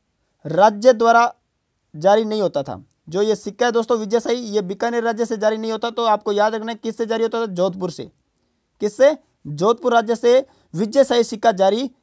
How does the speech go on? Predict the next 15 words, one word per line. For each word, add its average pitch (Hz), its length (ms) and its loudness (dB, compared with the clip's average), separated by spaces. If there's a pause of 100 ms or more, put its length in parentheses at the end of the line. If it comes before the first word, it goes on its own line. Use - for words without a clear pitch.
(140)
किया 226 200 8
जाता 165 260 0
था। - 140 -14 (380)
तो 214 80 0
याद 214 280 6
रखना 240 180 0
दोस्तों, 240 240 0
झाड़शाही 180 560 2
जो 247 120 0
सिक्का 240 280 -2
है 220 60 0
ये 214 100 0
जयपुर 202 340 0
राज्य 240 200 0
से 240 240 4